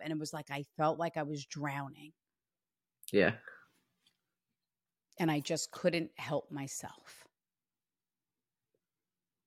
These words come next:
Speaker 1: Now, do you connect with the stars?
Speaker 2: Yeah, the stars and the moon.
Speaker 1: Did he serve our country?
Speaker 2: No.
Speaker 1: Okay, so why would he tell me the Star Spangled Banner?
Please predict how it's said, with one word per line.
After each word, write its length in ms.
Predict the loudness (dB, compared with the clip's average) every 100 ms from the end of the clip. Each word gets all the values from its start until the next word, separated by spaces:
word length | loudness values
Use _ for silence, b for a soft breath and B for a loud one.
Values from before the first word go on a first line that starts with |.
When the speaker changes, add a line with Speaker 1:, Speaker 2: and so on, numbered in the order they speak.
| _ _ _ _ _ _ -20 B B B B
Speaker 1:
Now, 160 | 8 8
do 60 |
you 180 | 8 2
connect 360 | 0 0 0 -2
with 120 | -6
the 80 | -6
stars? 840 | -4 0 2 2 0 -4 -10 -14 _ _ -14 0
Speaker 2:
Yeah, 420 | 6 8 8 4 -6 _ -12 -12 -12 -8
the 100 | -4
stars 360 | 2 4 4
and 80 | 2
the 40 |
moon. 320 | 0 0 -2 -4 _ _ -4
Speaker 1:
Did 100 | -2
he 160 | -2
serve 320 | -2 0 2
our 120 | 2 2
country? 680 | 0 -2 -2 -4 -4 -4 -12 _ -4
Speaker 2:
No. 300 | 2 2 0 -6 _ _ _ _ _ _ -6
Speaker 1:
Okay, 180 | -6 -10
so 180 | -6 -2
why 200 | 4 4
would 140 | 4
he 80 | -2
tell 300 | -4 -2 -2
me 440 | 0 0 0 -2 -6 b b _
the 80 | -4
Star 320 | 0 4 4
Spangled 460 | 4 2 2 2 2
Banner? 420 | 4 2 0 -10